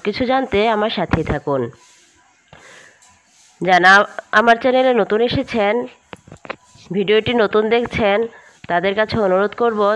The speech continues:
চ্যানেলটা সাবস্ক্রাইব করার জন্য। আর যারা আমার পুরাতন বন্ধু ভিডিওটি দেখছেন, তাদেরকে অসংখ্য ধন্যবাদ। কথা না বাড়িয়ে চলুন পুরো প্রসেসটি দেখে নেই। এই সাবানটি তৈরি করতে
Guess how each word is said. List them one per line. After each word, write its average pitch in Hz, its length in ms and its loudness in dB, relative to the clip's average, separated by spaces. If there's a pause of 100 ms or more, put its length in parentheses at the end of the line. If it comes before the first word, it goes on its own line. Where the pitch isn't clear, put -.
চ্যানেলটা 180 380 -2
সাবস্ক্রাইব 156 540 -4
করার 147 260 -2
জন্য। 147 160 -2 (760)
আর 170 160 -2
যারা 185 240 4
আমার 220 240 0
পুরাতন 202 400 0
বন্ধু 240 320 0
ভিডিওটি 196 420 0
দেখছেন, 220 500 -2 (760)
তাদেরকে 175 380 -2
অসংখ্য 185 480 -2
ধন্যবাদ। 156 500 -2 (580)
কথা 175 260 -2
না 220 120 0
বাড়িয়ে 240 360 2 (100)
চলুন 220 300 -2
পুরো 196 260 0
প্রসেসটি 196 580 -2
দেখে 170 360 -2
নেই। 151 220 0 (2000)
এই 185 60 -4
সাবানটি 196 500 0
তৈরি 254 240 -2
করতে 254 320 -2